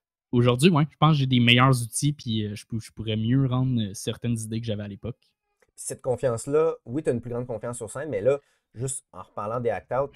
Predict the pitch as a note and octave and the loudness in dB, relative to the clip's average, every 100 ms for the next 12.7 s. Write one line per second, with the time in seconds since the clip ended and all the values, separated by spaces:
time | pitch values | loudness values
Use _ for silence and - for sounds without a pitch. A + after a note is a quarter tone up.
0 | _ F#2 F#2 G2+ C3 C3 A2 G2 G2 - | _ -18 -14 -10 -6 -4 -4 -6 -8 -4
1 | A#2+ G#2+ F#2 B2+ B2+ G#2+ - G#2+ G2+ B2 | -4 -4 -6 -6 -6 -8 -8 -8 -2 -4
2 | C3 B2+ - C3 C#3 A#2+ G2 G2 - _ | -4 -8 -6 -8 -8 -12 -4 -4 -4 _
3 | _ _ _ G2+ - A2 B2+ C3 A#2 G2+ | _ _ _ -8 -2 -2 2 2 2 0
4 | F#2+ G#2 G2+ A#2 C#3 G#2 F2+ G2 G#2 B2 | -2 -6 -6 -4 -4 -6 -8 -12 -8 -8
5 | G#2+ - G#2 F#2 - C3 D3+ D3 _ _ | -8 -8 -6 -6 -6 -8 -8 -12 _ _
6 | _ _ - E2+ E2+ D2 - - - - | _ _ -12 -8 -6 -6 -8 -16 -14 -10
7 | G#2 G2+ G#2 D#3 F3 C3+ A2+ - B2 A#2+ | -6 -2 4 4 4 0 0 -2 -6 -6
8 | G#2 G2+ G#2+ A2 G2 F2+ F2 - - C#3 | -10 -8 -10 -12 -14 -14 -14 -12 -8 -8
9 | - _ _ A2+ _ F2 - - B2 A#2 | -8 _ _ -20 _ -8 -8 2 4 4
10 | A#2 - G2 F#2 F2+ F2 E2 A1+ - _ | 2 -6 -4 -2 -2 -4 -8 -16 -20 _
11 | _ _ _ _ _ _ _ _ _ _ | _ _ _ _ _ _ _ _ _ _
12 | G2 D#3 E3 B2+ - C3+ - | 2 2 4 -2 -6 -6 -6